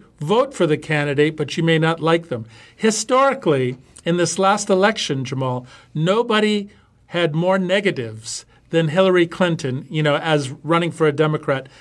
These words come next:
than any Democrat has in recent memory. Her negatives, so to speak, her dislikability, um, you know, all the ways that you measure kind of likability, dislikability were off the charts. It's ironic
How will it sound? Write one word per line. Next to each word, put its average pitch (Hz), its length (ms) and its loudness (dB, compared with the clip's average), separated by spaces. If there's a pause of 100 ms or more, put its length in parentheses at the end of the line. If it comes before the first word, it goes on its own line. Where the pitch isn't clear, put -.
(120)
than 190 280 2
any 302 260 2
Democrat 143 720 0 (220)
has 165 340 2
in 165 200 -2
recent 175 380 0
memory. 156 420 0 (280)
Her 233 180 0
negatives, 214 800 0
so - 180 -2
to 151 100 0
speak, 147 520 -2 (260)
her 165 160 0
dislikability, 156 1300 0 (440)
um, 139 640 0 (380)
you 170 120 0
know, 160 300 2
all 196 220 2
the 208 100 2
ways 190 280 2
that 175 200 -2
you 170 80 2
measure 165 380 2
kind 165 340 0
of 147 200 0
likability, 156 760 0
dislikability 151 800 0
were 139 220 0
off 135 280 -4
the 147 100 -2
charts. 139 480 -2 (420)
It's 311 260 2
ironic 220 840 0